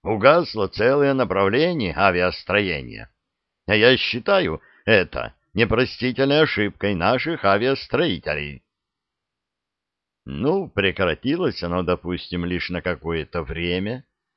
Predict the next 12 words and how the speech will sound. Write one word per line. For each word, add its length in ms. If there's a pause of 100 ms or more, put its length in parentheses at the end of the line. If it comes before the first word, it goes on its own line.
(140)
С 120
этим 440
нужно 360
смириться, 920 (360)
как 180
с 120
неминуемой 640
жертвой. 720 (720)
И 220
вообще, 640
господа, 840 (640)
неожиданно 840